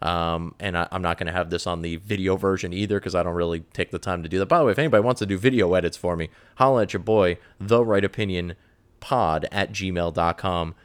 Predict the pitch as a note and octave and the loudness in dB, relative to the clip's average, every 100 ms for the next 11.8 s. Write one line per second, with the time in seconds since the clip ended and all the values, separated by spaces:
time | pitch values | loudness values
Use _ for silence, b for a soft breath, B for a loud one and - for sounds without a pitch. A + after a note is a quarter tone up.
0 | b - E2+ E2 E2 D#2+ D#2 F2+ F#2+ G2+ | b -8 -6 -4 -2 -2 -2 -4 -4 -4
1 | F#2 F2 E2+ F#2 - F2+ E2 D#2+ - - | -4 -4 -6 -8 -8 -8 -8 -10 -12 -10
2 | E2+ E2+ E2+ - F#2 F2 A#2 A2 G2+ F2 | -6 -4 -4 -4 -6 -2 0 2 2 0
3 | F2 - D3+ A2 G2 F#2+ - F2+ F2+ F#2+ | -4 0 2 2 0 -4 -4 -4 -4 -4
4 | F#2+ F2 E2+ F#2 E2+ G2 F2 - F2+ F2 | -6 -6 -6 -6 -4 -2 -2 -2 -2 -2
5 | - G2+ F2 E2+ F2 E2+ E2+ E2+ F2 E2+ | -2 -2 -2 -2 -2 -2 -4 -4 -4 -4
6 | G#2 - A2 G2 F#2 B B G2 F#2+ F#2+ | -6 -4 0 0 -2 B B -6 -2 -4
7 | - F#2 F2 E2+ - E2 D#2+ D#2+ E2 E2 | -2 -4 -4 -6 -6 -6 -4 -6 -6 -4
8 | E2+ E2 D#2+ E2+ D#2+ E2 D#2+ D#2 - b | -2 0 -2 -4 -6 -4 -4 -6 -12 b
9 | b F#2+ F2 F#2+ D#2+ - D#2+ D2+ D#2 E2 | b -4 -2 -2 -4 -4 -2 -2 -2 -4
10 | D#2 F2 - D#2 D#2+ E2+ E2 D#2 F2 E2+ | -2 -2 -2 -4 -4 -6 -4 -4 -2 -2
11 | E2 D#2+ D#2+ - E2 D#2+ F2 | -2 -4 -4 -2 -4 -2 -4